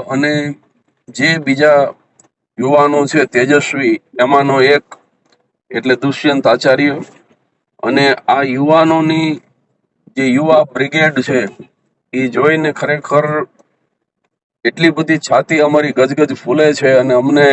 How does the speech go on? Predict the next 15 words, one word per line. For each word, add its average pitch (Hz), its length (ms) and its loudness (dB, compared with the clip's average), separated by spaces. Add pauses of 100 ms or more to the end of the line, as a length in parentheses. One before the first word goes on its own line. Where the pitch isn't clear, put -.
(1120)
બ્રહ્મ 156 220 0
સમાજ 160 340 0
સુરેન્દ્રનગરનું 160 840 0
ભવિષ્ય 139 480 -2
એટલું 151 240 -2
બધું 156 240 0
ઉજ્જવળ 170 380 2
લાગે 139 340 0
છે. - 80 -12 (800)
કારણ 123 180 0
કે 143 200 -2 (1200)
હરદીપ 160 360 0
શુક્લ, 160 440 -4 (520)
દુષ્યંત 147 440 -4
આચાર્ય 143 560 0